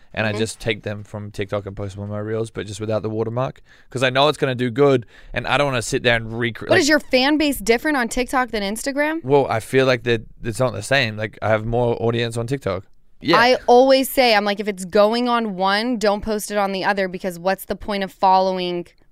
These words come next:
Speaker 2: me on both if you're gonna see the same thing?"
Speaker 1: 'Cause on Instagram, you're gonna get photos and daily stories as well. On TikTok, you're just getting funny videos. So, like, I know the video is gonna do good because it's already done good on another platform, so I'm just gonna push it, give it a go,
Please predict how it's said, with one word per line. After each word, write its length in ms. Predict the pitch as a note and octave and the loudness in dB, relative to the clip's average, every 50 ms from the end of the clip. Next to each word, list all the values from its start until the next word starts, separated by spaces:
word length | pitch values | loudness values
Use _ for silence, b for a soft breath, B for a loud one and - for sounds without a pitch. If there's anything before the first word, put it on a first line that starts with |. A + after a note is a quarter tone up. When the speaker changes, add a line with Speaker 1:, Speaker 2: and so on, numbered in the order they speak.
| _ _ _ _ _ _ - _ _ _ | _ _ _ _ _ _ -20 _ _ _
Speaker 2:
me 240 | - G3 G#3 G#3 G#3 | -4 0 0 2 2
on 180 | G3+ F#3+ F3+ F#3 E3+ | 2 2 0 -2 0
both 420 | D3+ G#3+ A3 A3 F#3+ F3+ F3+ - - - | 2 4 6 6 6 4 2 -2 -6 -8
if 120 | F#3+ F3 | -6 -4
you're 120 | F#3+ F#3 F#3 | -2 -2 -2
gonna 140 | F#3 F#3 F3+ | -2 -4 -4
see 320 | - - - - G#3 G3+ | -6 -8 -8 -6 -4 -4
the 100 | F#3+ F#3 | -4 -4
same 340 | F3+ - - F#3+ F#3 E3+ F3 - | -4 -4 -2 -2 -2 -2 -4 -4
thing?" 300 | - A#3+ A#3 F#3 D#3 B2 | -2 -2 -2 -2 0 2
Speaker 1:
'Cause 160 | D#3+ C#3+ B2 | 2 2 2
on 180 | D3 C#3+ C#3+ | 0 -2 -2
Instagram, 580 | - - C#3 E3 E3+ - - C#3+ C3 B2 B2 B2 | -4 -6 -6 -6 -6 -4 -4 -2 -2 -2 -2 -4
you're 80 | A#2+ A#2+ | -4 -4
gonna 140 | B2+ B2+ | -2 -2
get 140 | B2 A2+ - | -2 -4 -6
photos 440 | - - A2+ A#2+ B2+ B2 A#2+ A#2 G#2+ | -4 0 2 2 4 2 2 0 -2
and 180 | A2 A2+ G#2+ G#2 | -6 -8 -8 -6
daily 240 | A2+ A2+ A2+ A2+ | -4 -4 -4 -4
stories 340 | A2 - - A#2 A#2 A#2 A2 G#2+ | -4 -2 0 2 2 2 2 0
as 100 | G#2 A2 | 0 0
well. 160 | A2 A2+ G2+ | 0 -2 -2
On 120 | G2 G#2+ | -4 -6
TikTok, 440 | - - C3+ B2+ - - - G2+ - | -2 -2 -2 -2 -2 -4 -6 -4 -6
you're 80 | G2+ G2 | -6 -6
just 180 | - G2+ - - | -6 -6 -8 -8
getting 180 | G2+ F2+ F2+ | -10 -10 -10
funny 260 | F#2 - G#2 G2+ G2+ | -8 -6 -6 -4 -4
videos. 500 | G2 G2+ G2+ G2 - D#2 - - - - - - - _ _ | -4 -6 -6 -8 -8 -12 -12 -14 -16 -20 -20 -20 -20 _ _
So, 180 | - - C3+ | -2 0 2
like, 260 | A#2+ A#2+ A2+ G2+ - - - - _ _ - - - - - _ - - | 2 2 2 0 -4 -8 -20 -20 _ _ -20 -20 -20 -20 -20 _ -2 0
I 140 | C#3 D#3+ | 0 2
know 100 | F#3 G3 G3 | 2 2 2
the 80 | E3 D3 | 2 4
video 200 | D#3 E3 E3 D#3 | 4 4 4 4
is 80 | D3 | 4
gonna 160 | C#3 D3 C#3 B2+ | 2 2 2 0
do 140 | A#2 A#2+ | 0 0
good 320 | G#2+ A#2 E3 E3+ C#3+ A#2 G2 | 2 4 4 6 4 4 0
because 220 | G#2+ - B2+ A2 | -2 -2 0 0
it's 120 | A2 G#2 A#2 | 0 2 2
already 160 | A#2 A#2 A2 | 2 2 2
done 160 | G#2+ A2 A2+ | 0 -4 -4
good 140 | A2+ A2+ A2 | -2 -2 -4
on 60 | A2+ | -2
another 220 | A2 A2+ A#2+ A#2+ A2+ | -2 -2 -2 -2 -2
platform, 400 | - - F#2+ E2+ - - G#2 G2+ | -2 -2 -4 -2 -4 -6 -6 -4
so 100 | - - G2+ | -2 -2 -2
I'm 60 | G2 | -2
just 140 | G2+ G2 - | -4 -6 -6
gonna 120 | G#2+ G2 F#2+ | -6 -6 -6
push 240 | - A2 G#2+ - - | -6 -6 -6 -6 -8
it, 100 | G2+ G#2 | -10 -8
give 140 | G#2 G2+ | -6 -6
it 60 | G2+ G2 | -4 -4
a 40 | |
go, 240 | G2 G2+ G2+ G#2 G#2 | -2 0 0 0 0